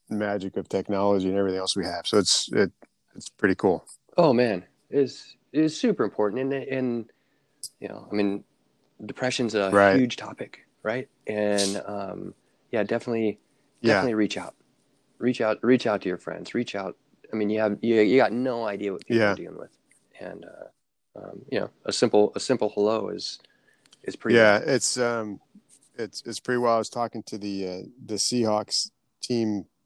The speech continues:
Speaker 1: um, s-, s-, psychologist, and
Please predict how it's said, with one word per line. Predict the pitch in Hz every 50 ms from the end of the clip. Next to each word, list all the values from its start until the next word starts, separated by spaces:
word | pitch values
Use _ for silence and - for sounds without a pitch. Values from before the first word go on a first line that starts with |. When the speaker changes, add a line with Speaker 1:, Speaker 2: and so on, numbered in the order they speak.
| _
Speaker 1:
um, | 113 101 95 95 95 90 90 95 - - _ _ _ _
s-, | - - - - - - -
s-, | - 113 - - 113 107 104 - 131 -
psychologist, | - 104 98 - 110 107 104 110 107 92 95 87 - - - - _ _ _ _ - - _ _ _ _ _ _ _ _
and | - 107 107 101 98 95 90 90